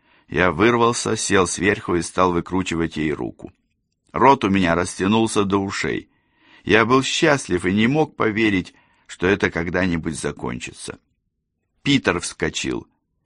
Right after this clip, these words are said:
«Мы должны отпраздновать. Пикник в замке. Идём домой, берём продукты и встречаемся там». Я пронёсся через дом в кухню.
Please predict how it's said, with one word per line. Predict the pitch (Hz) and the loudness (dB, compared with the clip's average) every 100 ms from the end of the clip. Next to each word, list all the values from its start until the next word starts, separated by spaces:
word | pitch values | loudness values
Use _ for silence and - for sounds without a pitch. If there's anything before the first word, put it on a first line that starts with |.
| _ _ _ - - | _ _ _ -20 -2
«Мы | 110 135 | 2 4
должны | 127 127 113 139 | 4 4 4 4
отпраздновать. | 127 - 117 98 85 82 67 - - _ _ _ _ _ _ | 4 0 2 2 0 -6 -8 -14 -20 _ _ _ _ _ _
Пикник | 117 98 104 123 185 - - | 0 0 0 0 0 -4 -14
в | |
замке. | 95 95 87 82 - 57 - _ _ _ _ _ | -6 0 2 0 -6 -12 -14 _ _ _ _ _
Идём | - 87 110 117 90 | -6 0 4 4 2
домой, | 78 78 123 165 143 _ _ _ - | -2 -2 0 0 -4 _ _ _ -2
берём | 104 110 120 95 | 2 6 4 2
продукты | 87 80 73 190 - 196 196 | -2 -2 0 -2 -2 -4 -4
и | - - | -6 -6
встречаемся | 127 - 98 - 147 143 127 - 95 | -6 -6 -4 2 2 2 0 -4 -6
там». | - 64 - - _ _ _ _ _ _ _ _ _ _ | -2 -2 -2 -10 _ _ _ _ _ _ _ _ _ _
Я | 90 110 | 2 2
пронёсся | 101 104 104 101 98 - 90 | 2 2 2 2 0 -2 -4
через | - 90 87 - | 0 0 0 0
дом | 101 90 | 0 0
в | - | -2
кухню. | 127 123 85 78 | -4 -2 -4 -6